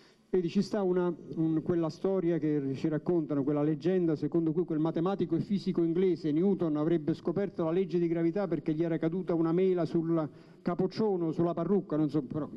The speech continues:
quel matematico, quel genio là si era andato a mettere sotto un albero maturo, quindi, insomma, qua-, questo incidente gli poteva capitare, ecco. Ehm, ma appunto lui da quell'incidente avrebbe ricavato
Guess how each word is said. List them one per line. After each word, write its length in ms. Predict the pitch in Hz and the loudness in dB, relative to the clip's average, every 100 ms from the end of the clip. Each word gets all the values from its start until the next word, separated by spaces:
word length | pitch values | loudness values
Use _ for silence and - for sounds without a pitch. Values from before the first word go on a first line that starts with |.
| - | -8
quel 160 | - 147 | -4 0
matematico, 640 | 165 165 175 196 170 151 | 0 0 0 0 -2 -2
quel 100 | 156 | -2
genio 340 | 143 196 180 151 | 2 2 2 2
là 140 | 175 | 0
si 80 | 160 | 2
era 100 | 160 | 2
andato 200 | 160 170 | 2 2
a 40 | |
mettere 300 | 170 170 170 | 2 0 0
sotto 220 | 165 185 | 0 0
un 80 | 175 | 0
albero 320 | 180 175 160 | 0 0 0
maturo, 480 | 170 196 143 139 131 - - - - - - - _ | 0 0 -4 -6 -6 -10 -20 -20 -20 -20 -20 -20 _
quindi, 440 | 180 196 180 156 | 0 2 2 -2
insomma, 380 | 156 156 170 - 233 | -2 -2 -2 -2 -2
qua-, 460 | 160 - 170 160 | -2 0 0 2
questo 240 | 147 175 190 | 0 0 0
incidente 480 | 175 180 196 190 | 0 0 0 2
gli 120 | 180 170 | 0 0
poteva 280 | 170 175 | 0 0
capitare, 540 | 175 170 170 220 139 139 | 0 0 0 -2 -6 -10
ecco. 180 | 143 - - - - - _ - - _ _ _ - | -12 -16 -20 -20 -20 -20 _ -20 -20 _ _ _ -4
Ehm, 920 | 175 175 170 165 160 160 156 151 147 175 | 0 2 2 2 0 0 -2 -2 -4 -2
ma 120 | 233 | -4
appunto 400 | 254 196 208 175 | -2 -2 -2 0
lui 240 | 175 220 | 2 2
da 140 | 170 165 | 0 0
quell'incidente 680 | 208 202 196 214 190 180 | 0 0 0 2 2 0
avrebbe 320 | 170 175 156 | 0 -2 0
ricavato 640 | 170 190 202 175 180 190 | 0 0 -2 -2 -4 -4